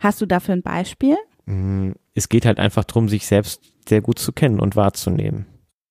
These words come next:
Speaker 2: Zu wissen, wenn ich mit meiner Mutter telefoniere oder wenn ich vergessen habe, morgens meinen Kaffee zu trinken oder wenn ich um drei Uhr noch nichts zum Mittag gegessen habe, dann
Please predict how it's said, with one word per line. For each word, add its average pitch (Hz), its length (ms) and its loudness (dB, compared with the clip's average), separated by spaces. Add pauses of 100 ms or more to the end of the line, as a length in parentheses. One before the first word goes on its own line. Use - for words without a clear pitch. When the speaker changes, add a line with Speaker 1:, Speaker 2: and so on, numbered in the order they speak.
(280)
Speaker 2:
Zu - 200 -4
wissen, 120 580 2
wenn 107 300 0
ich - 500 -2 (140)
mit 101 120 -4
meiner 101 240 2
Mutter 131 240 2
telefoniere 120 880 2 (320)
oder 104 360 4
wenn 101 180 2
ich 104 480 2 (120)
vergessen 107 540 2
habe, 104 220 4
morgens 101 360 2
meinen 98 200 2
Kaffee 131 280 0
zu - 140 -4
trinken 135 640 0 (680)
oder 104 400 2
wenn 101 280 4
ich 98 580 -2 (260)
um 98 140 -2
drei 107 260 2
Uhr 113 140 4
noch 104 120 2
nichts 107 240 0
zum 107 100 0
Mittag 139 240 2
gegessen 117 400 2
habe, 101 380 2
dann 107 600 0